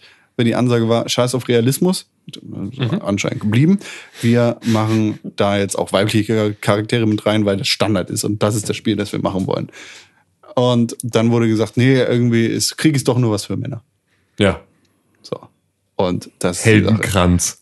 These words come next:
Speaker 1: <laughs> Ja, ko-, komische Sache. Ich verstehe vor allem nicht, dass es, ähm, ja, dass es im Singleplayer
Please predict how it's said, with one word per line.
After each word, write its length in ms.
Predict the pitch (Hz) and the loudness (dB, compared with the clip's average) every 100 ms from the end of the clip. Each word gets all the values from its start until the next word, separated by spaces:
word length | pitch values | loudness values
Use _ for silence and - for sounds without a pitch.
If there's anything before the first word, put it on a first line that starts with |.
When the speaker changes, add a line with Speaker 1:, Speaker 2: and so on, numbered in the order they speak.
| _ | _
Speaker 1:
<laughs> 120 | 123 151 113 - - - - - - - - - - _ _ - _ _ _ - - | -2 0 -2 -4 -14 -18 -16 -14 -12 -12 -12 -14 -18 _ _ -20 _ _ _ -10 -2
Ja, 300 | 107 80 80 | 0 0 -2
ko-, 300 | - 104 - - | -2 -2 -2 2
komische 400 | 170 233 - 160 | 4 4 4 4
Sache. 280 | 151 139 | 4 2
Ich 160 | 110 127 | 0 0
verstehe 400 | - 139 156 151 | 0 2 4 2
vor 180 | - 120 | 2 2
allem 240 | 127 123 | 2 2
nicht, 340 | 123 120 - - | 2 -2 -6 -4
dass 160 | 127 113 | -2 0
es, 400 | 110 - - - | 0 -2 -2 -2
ähm, 420 | 104 101 98 95 _ _ _ _ - - _ _ - | -2 0 -2 -4 _ _ _ _ -20 -20 _ _ -8
ja, 220 | 101 90 101 - _ | -6 -6 -10 -16 _
dass 160 | - 107 | 0 2
es 320 | 107 - - _ - - 339 269 | 0 -2 -6 _ -20 -20 -18 -4
im 160 | 113 104 | -2 0
Singleplayer 720 | 127 120 123 113 113 113 | 2 2 2 2 2 0